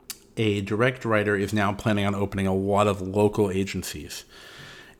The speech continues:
And I think that's just to compete on another avenue. You know, there are many channels of distribution, like we always talk about.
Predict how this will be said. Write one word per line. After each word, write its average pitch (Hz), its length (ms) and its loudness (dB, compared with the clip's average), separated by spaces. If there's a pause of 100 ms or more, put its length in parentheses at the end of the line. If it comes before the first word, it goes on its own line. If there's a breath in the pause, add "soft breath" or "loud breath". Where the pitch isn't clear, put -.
And 98 720 2 (180)
I 101 100 0
think 98 200 -2
that's 98 180 0
just - 200 -4
to 98 80 -2
compete 101 460 0
on 95 160 0
another 95 340 2
avenue. 82 460 -6 (220)
You 87 120 -8
know, 85 280 -10
there 104 180 0
are 95 40 0
many 104 240 2
channels 104 400 2
of 95 100 -2
distribution, 95 600 -2
like 107 180 0
we 98 100 0
always 90 240 -4
talk 101 300 0
about. 117 460 0